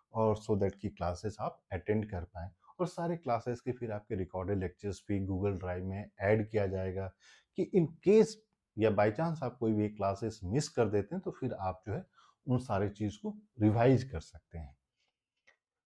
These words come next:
तो वीडियो के डिस्क्रिप्शन में Google फॉर्म भी है, उस Google फॉर्म को भी फिल कर दीजिए so that we can reach out to you and, uh, we can share all the details।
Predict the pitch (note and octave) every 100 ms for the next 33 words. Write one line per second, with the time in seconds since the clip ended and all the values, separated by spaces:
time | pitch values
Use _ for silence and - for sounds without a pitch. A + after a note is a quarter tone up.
0 | _ - D#3+ E3+ G3+ A3 G#3 E3 E3 F3
1 | - G3 F#3+ C3+ C#3 F3+ - G2+ G#2 G#2
2 | G2+ G2+ G#2+ G#2 A2+ A2 B2+ - G2+ G#2+
3 | A2 A2 A2 G#2+ A2 G#2 G#2 F#2+ G2 G2
4 | G#2 G2 F#2+ F#2+ F#2+ F#2 G2 F#2+ F#2+ F2
5 | F#2 F2 - F#2+ C#3 F#3 - F#2 F2+ F2
6 | F2 - - F2+ F#2 F2 G2+ F#2 E2+ F2+
7 | D#3+ C#3 F2 E2+ D#2+